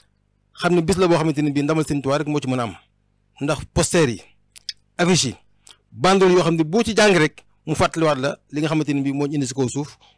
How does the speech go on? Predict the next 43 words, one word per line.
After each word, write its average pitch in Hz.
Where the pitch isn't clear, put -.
muy 131
jaamu 143
Yàlla 127
ak 131
liggéey. 117
Wàllu 190
sonorisation 175
bi 139
it -
lu 214
mbooloo 226
mi 185
bari, 175
bari, 160
bari 147
ci 165
li 165
wër 165
jumaa 147
ji 143
kër 160
Sëñ 151
Tuubaa 135
gi 98
nañ 185
fexe 170
bu 165
fay 226
mën 214
a 190
nekk 156
li 165
sëñ 160
bi 151
wax -
ak 160
lañ 165
fay 151
wax 131
lépp 160
boo 151
amee 160
teewlu 135